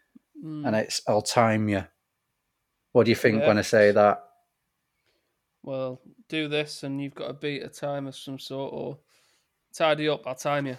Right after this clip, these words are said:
Speaker 2: Yep, that's
Speaker 1: And
Speaker 2: exactly
Speaker 1: quick,
Speaker 2: what it
Speaker 1: quick,
Speaker 2: is.
Speaker 1: quick.
Speaker 2: Or, again, my cousin that will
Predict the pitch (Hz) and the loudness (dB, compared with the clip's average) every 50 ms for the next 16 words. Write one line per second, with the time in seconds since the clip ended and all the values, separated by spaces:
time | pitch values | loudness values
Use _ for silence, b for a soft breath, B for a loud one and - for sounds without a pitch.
0 | _ _ - 151 147 160 - - - - - 143 131 143 135 123 135 147 143 139 | _ _ 4 8 8 8 6 4 -8 -6 -2 -2 0 0 0 2 4 4 4 4
1 | - 143 135 135 127 131 131 127 123 120 117 131 127 131 123 127 131 131 123 120 | 4 4 6 8 8 8 8 6 4 4 4 0 2 6 8 8 8 8 8 6
2 | 117 123 - - b b b b b b _ _ _ _ _ _ _ _ _ _ | 4 2 0 -2 b b b b b b _ _ _ _ _ _ _ _ _ _
3 | _ _ _ _ - 135 117 - 147 143 143 139 127 120 117 117 117 113 113 110 | _ _ _ _ 0 0 6 8 8 8 10 8 6 6 4 4 4 2 2 0
4 | - - - 123 113 123 120 120 120 113 110 107 123 117 110 110 110 107 - | -4 0 0 0 0 2 0 0 0 0 0 0 0 0 -2 -2 -4 -6 -12